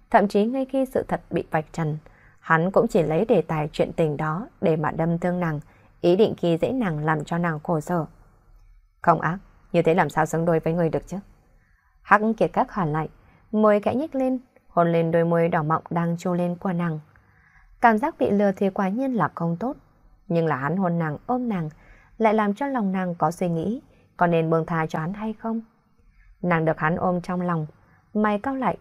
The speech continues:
nhưng vẫn tiếp nhận nụ hôn kia của hắn, còn đang suy nghĩ có nên tức giận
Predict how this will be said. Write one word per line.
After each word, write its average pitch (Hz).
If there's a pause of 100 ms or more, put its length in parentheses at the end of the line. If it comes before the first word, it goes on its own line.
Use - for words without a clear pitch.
nhưng 165
vẫn 165
tiếp 294
nhận 170
nụ 131
hôn 165
kia 170
của 170
hắn, 160 (540)
còn 156
đang 151
suy 160
nghĩ 160
có 180
nên 170
tức 262
giận 185